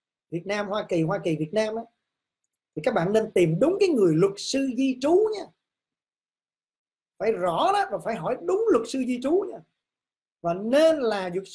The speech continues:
luật sư di trú có, có license, tức là có kinh doanh ở bên Mỹ. Tại vì ở Việt Nam chúng ta nó cái khái niệm luật sư di trú mình không hiểu được.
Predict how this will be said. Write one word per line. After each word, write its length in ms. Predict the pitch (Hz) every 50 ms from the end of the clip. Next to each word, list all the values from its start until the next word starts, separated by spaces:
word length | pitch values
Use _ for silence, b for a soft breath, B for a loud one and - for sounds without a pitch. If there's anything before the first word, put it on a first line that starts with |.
| - -
luật 120 | 196 196 -
sư 100 | 254 254 233
di 140 | 247 240 240 247
trú 340 | 262 294 349 403 392 - - _ _
có, 460 | - 269 302 349 403 440 466 440 - - _ _ _ _ _ _ _ _ _ _
có 360 | - 240 269 330 392 403 - - - _ _ _ _ _ _ _ _ _ -
license, 540 | 233 233 269 277 262 - - 214 190 180 175
tức 60 | 254
là 120 | 247 202 165 160 -
có 260 | - 214 269 339 339 -
kinh 140 | 240 233 226
doanh 120 | 240 220
ở 60 | 226 233
bên 140 | 220 214
Mỹ. 280 | 175 147 185 277 - - _ _ _ _ _ _ _ _ _ _ _ _ _ _ _ _ _ _ _ _ - - -
Tại 100 | 180 175
vì 100 | 180 185
ở 120 | 214 226 226
Việt 180 | 196 196 196
Nam 160 | 214 220 220 220
chúng 120 | 254 262
ta 140 | 254 226 214
nó 80 | 233 240
cái 100 | 262 247
khái 140 | 262 285 262
niệm 120 | 190 170
luật 120 | 170 165 -
sư 80 | 220 185
di 80 | 196 196 165
trú 160 | 254 320 349
mình 100 | 285 180
không 100 | 170 170
hiểu 180 | 156 156 196 254
được. 140 | 190 -